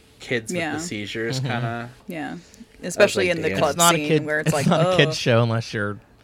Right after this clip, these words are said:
Speaker 3: giving them seizures.
Speaker 1: Right.
Speaker 2: Yeah.
Speaker 1: Canada and Japan, we're over here, like, just trying to give our kids seizures.
Speaker 2: <laughs> Only the strong survive.
Speaker 1: That's right.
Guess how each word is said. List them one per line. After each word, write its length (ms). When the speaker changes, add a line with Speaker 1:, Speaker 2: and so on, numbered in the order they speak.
Speaker 3:
giving 160
them 140
seizures. 540
Speaker 1:
Right. 120
Speaker 2:
Yeah. 260
Speaker 1:
Canada 320
and 120
Japan, 640
we're 100
over 220
here, 180
like, 240
just 200
trying 240
to 40
give 140
our 100
kids 240
seizures. 600
Speaker 2:
<laughs> 1000
Only 200
the 180
strong 420
survive. 840
Speaker 1:
That's 240
right. 360